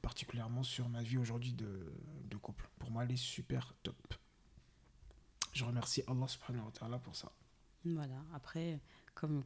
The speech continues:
Speaker 2: en fait, comme je le dis toujours, vu que, euh, on a vécu, en fait, un début de mariage bien, c'est grâce à ça, en fait, qu'on a pu aujourd'hui construire notre, euh,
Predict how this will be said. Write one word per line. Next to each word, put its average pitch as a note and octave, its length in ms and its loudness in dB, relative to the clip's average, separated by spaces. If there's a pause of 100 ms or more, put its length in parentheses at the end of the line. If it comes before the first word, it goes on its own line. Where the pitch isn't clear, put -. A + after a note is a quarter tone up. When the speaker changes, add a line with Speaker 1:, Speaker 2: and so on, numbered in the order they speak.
Speaker 2:
en D#3 100 -2
fait, E3+ 180 0
comme D#3+ 180 4
je C3+ 160 -2
le C#3 60 2
dis C3 160 2
toujours, F3+ 400 4 (760)
vu F#3+ 160 10
que, G#3 140 10
euh, C#3+ 520 12 (540)
on F3 100 4
a E3+ 100 6
vécu, F#3 460 6
en E3 80 12
fait, F3 220 10
un D#3 60 12
début D#3 240 12
de D#3+ 80 10
mariage C#3 420 10
bien, E3+ 300 10 (440)
c'est C#3+ 240 6
grâce C#3+ 360 8
à D3 40 12
ça, G3+ 160 8
en F#3 100 12
fait, F#3+ 160 8
qu'on D3+ 120 6
a C3 80 8
pu F3 180 2
aujourd'hui D3+ 420 4
construire E3+ 440 6
notre, D3+ 340 6
euh, C3+ 200 4